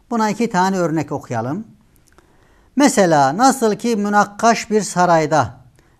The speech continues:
müteaddit, muhtelif nakışların düğümü hükmünde bir taşı bütün nakışlara bakacak bir yerde yerleştirmek. Mesela diyelim,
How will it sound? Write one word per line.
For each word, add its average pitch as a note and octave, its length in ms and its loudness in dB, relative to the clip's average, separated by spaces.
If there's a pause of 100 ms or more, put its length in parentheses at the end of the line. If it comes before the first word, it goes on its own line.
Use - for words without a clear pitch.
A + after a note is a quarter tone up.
müteaddit, F#3 920 0
muhtelif F3+ 680 -2
nakışların E3+ 840 -2
düğümü F3 300 0
hükmünde E3 720 -4
bir F3 200 -4
taşı D3+ 380 -4 (680)
bütün G#3 500 -2
nakışlara F#3+ 640 -2
bakacak F#3 540 -2
bir F3+ 160 0
yerde F3 360 -2
yerleştirmek. G3 540 -2
Mesela F#3+ 400 -2
diyelim, A3 500 -4